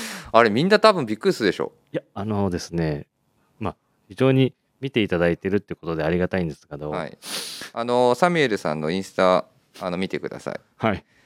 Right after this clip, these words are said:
Speaker 1: あの、右足と左足、ネガティブ履きしてるんですけど、<laughs> あれは、あの、おしゃれで、はい、そういうことをやってるわけではなくて、必然的にそういう形になっちゃったっていう話なんですけど。
Speaker 2: はい。取引先様から、
Speaker 1: はい。うん。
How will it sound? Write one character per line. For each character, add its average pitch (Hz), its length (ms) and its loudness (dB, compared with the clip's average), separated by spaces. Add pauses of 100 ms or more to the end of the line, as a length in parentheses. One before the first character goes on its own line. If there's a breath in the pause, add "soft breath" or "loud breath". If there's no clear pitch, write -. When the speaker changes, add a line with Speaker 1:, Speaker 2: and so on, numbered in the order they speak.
(340 soft breath)
Speaker 1:
あ 87 60 0
の、 90 100 -2
右 143 320 2
足 170 200 0
と 156 100 2
左 135 320 2
足、 120 220 -2
ネ 113 120 4
ガ 135 120 6
テ 143 100 0
ィ 131 60 0
ブ 120 80 -6
履 123 100 2
き 113 160 -6
し - 60 -10
て 107 120 2
る 104 80 2
ん 95 40 -2
で 69 100 -6
す 226 100 -8
け - 60 -6
ど、 78 320 -4
<laughs> - 60 -20
あ 107 120 2
れ 123 120 4
は、 123 300 4
あ 87 100 0
の、 85 120 0
お 98 60 0
し - 80 -2
ゃ 131 60 6
れ 117 100 4
で、 90 120 2
は 90 140 -2
い、 85 120 0
そ - 160 0
う 92 60 4
い 92 40 2
う 87 60 -2
こ 90 120 0
と 87 100 -2
を - 20 2
や 71 80 0
っ - 20 -10
て 78 140 -6
る 80 60 -2
わ 82 100 -2
け 78 100 -6
で - 60 -10
は 67 80 -8
な 76 120 -8
く - 120 -16
て、 67 320 -6 (460 loud breath)
必 - 180 -4
然 127 180 2
的 120 240 0
に 110 80 0
そ 110 140 2
う 110 40 6
い 110 40 4
う 104 60 0
形 98 340 -2
に 98 60 0
な 92 100 0
っ - 20 -8
ち - 80 -12
ゃ 85 40 0
っ - 40 -4
た 73 120 -8
っ - 20 -14
て - 140 -10
い - 20 -4
う 60 40 -6
話 82 300 -8
な 65 60 -8
ん 53 40 -12
で 55 60 -12
す - 100 -16
け - 100 -4
ど。 - 100 -4
Speaker 2:
は 107 60 -8
い。 110 120 -16
取 123 160 0
引 139 80 -2
先 - 240 -4
様 131 240 2
か 123 100 4
ら、 123 100 6
Speaker 1:
は 95 200 2
い。 92 60 -14
う - 20 -12
ん。 87 60 -10